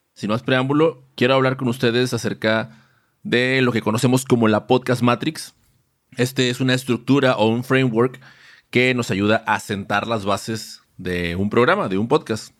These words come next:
De esa manera ponemos las bases bien firmes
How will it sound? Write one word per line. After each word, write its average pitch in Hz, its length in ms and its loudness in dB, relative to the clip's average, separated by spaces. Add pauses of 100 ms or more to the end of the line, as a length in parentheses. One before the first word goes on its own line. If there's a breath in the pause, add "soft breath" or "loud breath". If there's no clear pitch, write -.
(220)
De 92 80 -8
esa 107 120 -6
manera 104 440 -2 (280)
ponemos 98 680 -2 (200)
las 104 280 -2
bases 113 240 0
bien 156 260 0
firmes 196 600 0